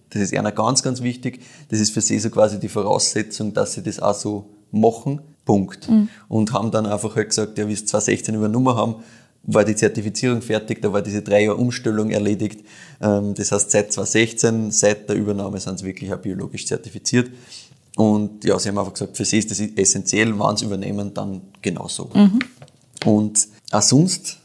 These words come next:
Speaker 1: hat sich natürlich einiges da. Sie haben einerseits die Rebfläche ein bisschen verkleinert auf aktuell fünfunddreißig Hektar, von vormals schon über vierzig.
Speaker 2: Wirklich?
Speaker 1: Mhm.
Speaker 2: Ah ja.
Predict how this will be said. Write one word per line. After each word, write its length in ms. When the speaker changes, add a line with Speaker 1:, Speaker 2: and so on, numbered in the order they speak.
Speaker 1:
hat 120
sich 80
natürlich 340
einiges 340
da. 220
Sie 160
haben 460
einerseits 420
die 80
Rebfläche 640
ein 80
bisschen 200
verkleinert 800
auf 300
aktuell 340
fünfunddreißig 600
Hektar, 280
von 160
vormals 380
schon 180
über 120
vierzig. 640
Speaker 2:
Wirklich? 380
Speaker 1:
Mhm. 340
Speaker 2:
Ah 140
ja. 140